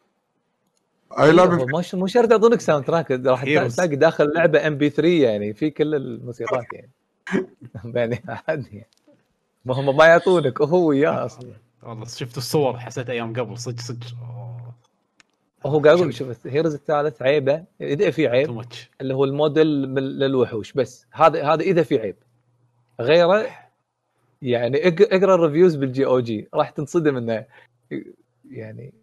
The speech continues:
Speaker 2: اللي يقول أنا عشرين سنة ألعبها، اللي يقول أنا دائمًا ألعبها، لا، شيء، شيء غ-، شيء غير.
Speaker 3: أنا بس أشهد لكم بالموسيقى وبس.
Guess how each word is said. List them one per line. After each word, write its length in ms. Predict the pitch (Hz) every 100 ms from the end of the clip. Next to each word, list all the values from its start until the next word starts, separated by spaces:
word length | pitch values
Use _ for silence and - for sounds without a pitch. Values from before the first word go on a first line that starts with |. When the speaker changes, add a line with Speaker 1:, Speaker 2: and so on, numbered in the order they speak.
| -
Speaker 2:
اللي 180 | 165 165
يقول 260 | 160 175
أنا 160 | 147 143
عشرين 220 | 131 151
سنة 220 | 131 131
ألعبها، 480 | 104 120 107 104 110
اللي 140 | 120
يقول 220 | 123 131 123
أنا 100 | 110
دائمًا 260 | 113 107
ألعبها، 420 | 101 117 110 120
لا، 200 | 143 165
شيء، 260 | - 170 151
شيء 260 | 143 135 123
غ-، 100 | - _ _ _
شيء 220 | - 151
غير. 220 | 131 120 90 _ _ _ _ _ _ _ _ _ - - 120 - -
Speaker 3:
أنا 220 | 113 117
بس 180 | 123 120
أشهد 260 | 123 135 131
لكم 260 | 131 123
بالموسيقى 640 | 110 107 107 107 - - -
وبس. 420 | 120 117 120 -